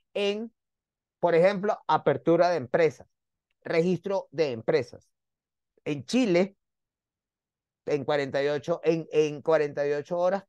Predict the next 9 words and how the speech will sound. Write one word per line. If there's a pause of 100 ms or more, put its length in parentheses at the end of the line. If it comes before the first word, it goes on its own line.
tienes
registrado
una
L
L,
una
L
L
C.